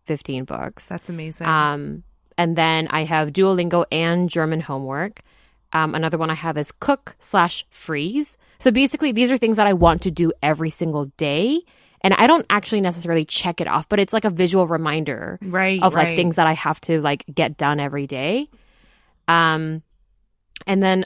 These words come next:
Speaker 1: my to-, today, um, reminder part is, like, um, Instagram for a podcast, um, German homework, 'cause I have German class tomorrow. Um, and I have, like, Instagram stuff that I have to do for my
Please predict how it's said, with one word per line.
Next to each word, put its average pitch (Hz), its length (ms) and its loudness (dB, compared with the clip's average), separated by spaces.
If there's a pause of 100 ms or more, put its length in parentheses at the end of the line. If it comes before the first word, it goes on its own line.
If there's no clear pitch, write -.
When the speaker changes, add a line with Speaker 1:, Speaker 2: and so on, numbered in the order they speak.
Speaker 1:
my 175 280 0
to-, 185 460 -2
today, 190 760 2 (220)
um, 147 280 0
reminder 151 520 0
part 131 380 -4
is, 151 240 -2
like, 135 260 -4 (500)
um, 143 760 -2 (100)
Instagram 240 500 2
for 226 180 4
a 233 60 0
podcast, 196 880 2 (200)
um, 170 320 2
German 214 280 4
homework, 165 440 2
'cause 143 220 -6
I 139 60 -4
have 143 140 -6
German 131 180 -8
class 127 200 -8
tomorrow. 160 560 0 (480)
Um, 156 800 2
and 165 100 -4
I 165 40 -2
have, 170 180 -2
like, 160 200 -2
Instagram 170 440 0
stuff - 180 -2
that 165 100 -2
I 147 140 -2
have 151 180 -8
to 151 60 -10
do 151 120 -2
for 151 100 -8
my 135 240 -6